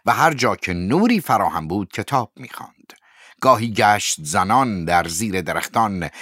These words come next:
زمانی سوار بر اسب در زیر آفتاب استوایی،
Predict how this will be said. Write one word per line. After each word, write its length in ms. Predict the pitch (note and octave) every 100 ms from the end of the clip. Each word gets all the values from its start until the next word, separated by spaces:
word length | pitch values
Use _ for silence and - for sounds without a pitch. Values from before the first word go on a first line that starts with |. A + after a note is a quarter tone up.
| -
زمانی 580 | F2+ E2+ G#2 A2 A#2 A#2
سوار 500 | - A2 G#2 A#2 G#2
بر 240 | F2+ G2+ -
اسب 520 | B2 A#2 - F2+ F2+
در 340 | D#2 F#2 F#2+
زیر 360 | F#2+ F#2 B2 A#2+
آفتاب 640 | G2+ F#2+ F#2 - G#2+ A2 G2
استوایی، 800 | F#2 - G2 E2 E2+ F2+ A#2